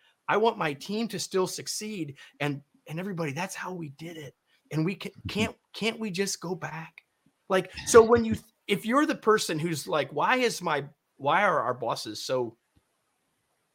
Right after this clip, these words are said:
Speaker 1: dumb? Why are they so,
Speaker 2: <laughs>
Speaker 1: such a stick in the mud? Why are they so, have such a big blind spot?" If you think about it that way, you can s-, you can see that.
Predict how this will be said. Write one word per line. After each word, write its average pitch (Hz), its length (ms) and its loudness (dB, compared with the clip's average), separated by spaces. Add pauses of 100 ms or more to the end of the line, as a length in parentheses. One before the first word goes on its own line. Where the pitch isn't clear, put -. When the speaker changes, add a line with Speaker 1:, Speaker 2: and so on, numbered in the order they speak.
(1200)
Speaker 1:
dumb? 120 340 0 (540)
Why 160 140 10
are 214 60 8
they 185 120 2
so, 175 240 4
Speaker 2:
<laughs> - 40 -4
Speaker 1:
such 190 240 2
a 156 60 2
stick - 260 0
in 185 100 2
the 135 80 0
mud? 123 340 -2 (200)
Why 185 200 8
are 208 120 4
they 175 140 6
so, 170 460 4 (560)
have 160 180 -2
such 196 180 -4
a 160 60 -4
big 147 180 -2
blind 165 240 -4
spot?" 123 340 -4 (260)
If 190 180 0
you 202 80 -6
think 269 260 -4
about 202 300 2
it 147 160 0
that 143 220 0
way, 247 360 -4 (1120)
you 214 160 -2
can 214 180 -4
s-, - 300 -6
you 208 160 -4
can 202 180 -6
see 302 380 -6
that. - 220 -12